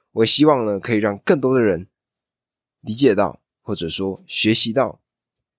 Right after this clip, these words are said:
书本里面的内容。那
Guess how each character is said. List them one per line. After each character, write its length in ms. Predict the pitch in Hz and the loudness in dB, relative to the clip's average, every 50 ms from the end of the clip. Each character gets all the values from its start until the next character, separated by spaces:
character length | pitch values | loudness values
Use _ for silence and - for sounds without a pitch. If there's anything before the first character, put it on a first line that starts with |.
| _ _ _ _ _ _ _ _ _ _ _ _ _ _ _ _ _ _ _ _ _ - _ | _ _ _ _ _ _ _ _ _ _ _ _ _ _ _ _ _ _ _ _ _ -20 _
书 260 | _ - - - 165 170 | _ -8 -2 0 0 2
本 220 | 165 139 101 90 | 2 2 0 0
里 100 | 80 73 | -4 -8
面 180 | 76 82 82 78 | -10 -10 -10 -10
的 100 | 78 76 | -10 -10
内 160 | 78 78 73 | -10 -10 -10
容。 220 | 58 62 64 - - _ _ _ _ _ _ _ _ _ _ _ _ _ _ _ _ _ _ _ _ _ | -10 -12 -14 -16 -20 _ _ _ _ _ _ _ _ _ _ _ _ _ _ _ _ _ _ _ _ _
那 400 | - 92 85 85 82 82 78 | -12 -8 -6 -6 -6 -6 -10